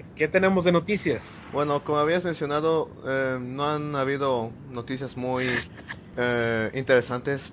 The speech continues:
Speaker 2: por así decirlo. Así que solo mencionaré algunas que me parecieron un poco, poco interesantes por ahí. Bueno, en este caso, la primera es como el nuevo sistema de reputación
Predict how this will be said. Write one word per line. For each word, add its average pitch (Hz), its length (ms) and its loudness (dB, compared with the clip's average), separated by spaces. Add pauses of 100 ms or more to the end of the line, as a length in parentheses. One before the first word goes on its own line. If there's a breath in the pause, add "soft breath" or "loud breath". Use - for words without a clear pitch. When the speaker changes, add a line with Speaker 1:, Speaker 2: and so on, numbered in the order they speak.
Speaker 2:
por 117 140 6
así 135 160 0
decirlo. 135 500 0 (500)
Así 120 220 -4
que 120 520 2 (580)
solo 131 340 0
mencionaré 123 460 0
algunas 127 380 0
que 135 80 -8
me 117 100 -2
parecieron 123 600 2 (260)
un 135 160 -8
poco, 185 380 -2
poco 175 360 -6
interesantes 139 580 -2
por 110 160 2
ahí. 101 240 2 (1000 loud breath)
Bueno, 110 380 0 (560)
en 123 280 2
este 143 180 -4
caso, 156 520 2
la 135 160 4
primera 135 460 0
es - 500 -6 (560)
como 139 320 2
el 120 240 6
nuevo 143 220 10
sistema 151 420 0
de 135 140 4
reputación 127 840 -2